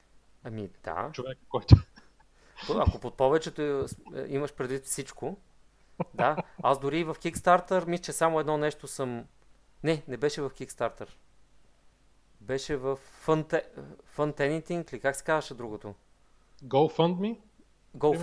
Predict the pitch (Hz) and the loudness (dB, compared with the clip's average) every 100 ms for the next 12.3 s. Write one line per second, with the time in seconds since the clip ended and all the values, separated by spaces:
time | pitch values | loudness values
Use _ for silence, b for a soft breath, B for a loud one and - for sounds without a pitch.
0 | 160 143 113 98 - - _ _ - - | 0 0 -4 -8 -18 -20 _ _ -20 -14
1 | - 113 104 _ - 147 160 151 156 147 | -4 -4 -4 _ -2 0 0 -4 -4 -2
2 | 135 123 123 113 104 92 _ _ - - | -4 -6 -6 -6 -8 -10 _ _ -18 -18
3 | - 110 _ - - 117 104 101 95 98 | -18 -20 _ -20 -16 -12 -10 -12 -12 -10
4 | 95 92 - _ _ _ - _ - 120 | -10 -10 -16 _ _ _ -20 _ 0 2
5 | 131 151 - 160 160 160 160 156 147 139 | 4 2 0 2 4 4 4 4 4 2
6 | 131 131 135 131 127 - 127 - - - | 0 -2 -2 -2 -4 -10 -16 -20 -20 -14
7 | 131 - 107 117 110 127 120 120 113 107 | -14 -14 -12 -10 -8 -8 -6 -8 -6 -4
8 | 104 104 - 101 101 - - - - - | -4 -4 -10 -10 -10 -14 -20 -20 -20 -14
9 | 110 101 98 113 101 101 - _ _ _ | -10 -8 -6 -4 -4 -8 -16 _ _ _
10 | _ - 104 113 107 98 120 - 131 120 | _ -8 -8 -8 -6 -6 -8 -14 -8 -6
11 | 110 - 135 135 147 123 131 135 131 135 | -6 0 0 0 -8 -8 -8 -8 -8 -6
12 | 147 147 | -4 -4